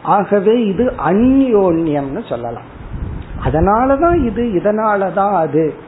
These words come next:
அப்படின்னு சொன்னா அதுவும் கிடையாது. அந்த அந்யோன்யத்துக்குள்ள இந்த கூடு விட்டு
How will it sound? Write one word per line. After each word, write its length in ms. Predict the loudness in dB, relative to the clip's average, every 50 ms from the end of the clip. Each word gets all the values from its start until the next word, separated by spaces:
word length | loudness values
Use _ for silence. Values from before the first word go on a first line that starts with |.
| -6
அப்படின்னு 440 | -6 -6 -4 -2 -2 -2 -2 -4 -6
சொன்னா 360 | -8 -10 -8 -8 -6 -8 -8 -8 -10 -14 -12 -10 -8 -6 -6 -6 -8 -10 -14 -20 -12 -8
அதுவும் 640 | -4 -4 -2 -2 -2 -2 -2 0 0 0 0 0 0
கிடையாது. 840 | -2 -2 0 0 2 2 2 2 2 0 0 -2 -4 -4 -4 -4 -6 -10 -14 -14 -10 -6
அந்த 260 | -4 -2 0 0 0
அந்யோன்யத்துக்குள்ள 1600 | 0 0 0 0 2 4 4 4 4 4 4 2 2 2 2 2 2 0 -2 -2 0 -2 0 2 2 2 2 4 2 2 0 -2 -6 -16 -18 -18 -12 -4
இந்த 140 | -2 -2 -2
கூடு 380 | 0 0 2 2 4 4 4 4
விட்டு 220 | 2 0 -2 -4